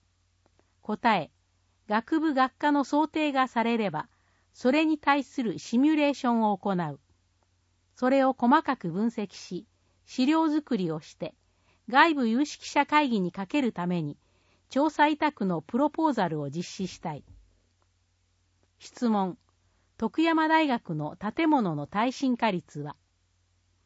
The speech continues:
答え。いずれ解体する予定の建物や、老朽化が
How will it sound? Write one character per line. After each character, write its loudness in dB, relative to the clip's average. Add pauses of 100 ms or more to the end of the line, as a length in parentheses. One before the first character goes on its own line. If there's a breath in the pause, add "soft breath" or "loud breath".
(300)
答 0
え。 -2 (580)
い -2
ず 2
れ 2
解 4
体 0
す -6
る 0
予 0
定 0
の -2
建 -2
物 0
や、 -10 (640)
老 4
朽 0
化 -2
が 0